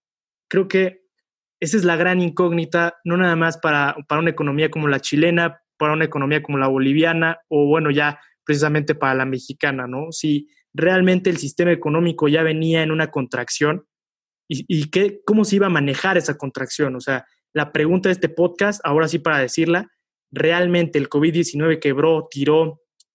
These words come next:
eh, la economía, la rompió, o realmente ya estaba rota y ya, y ya tenía ciertos,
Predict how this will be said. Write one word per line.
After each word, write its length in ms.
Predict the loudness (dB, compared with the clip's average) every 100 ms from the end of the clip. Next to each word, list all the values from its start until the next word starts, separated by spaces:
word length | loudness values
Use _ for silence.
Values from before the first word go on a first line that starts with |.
| _
eh, 220 | 0 0
la 180 | 0 -2
economía, 680 | 0 -2 -2 -2 0 2 2
la 160 | 0 0
rompió, 640 | -4 -6 0 0 0 -6 _ _ _ _
o 100 | -2
realmente 800 | 0 0 2 0 0 0 -4 -6
ya 260 | -2 0 0
estaba 340 | -2 -2 0
rota 320 | 0 -2 0 -2
y 80 |
ya, 200 | 0 -2 -4
y 100 | -2
ya 140 | -2
tenía 500 | 0 -2 0 0 0
ciertos, 560 | 0 -4 -2 -6 -6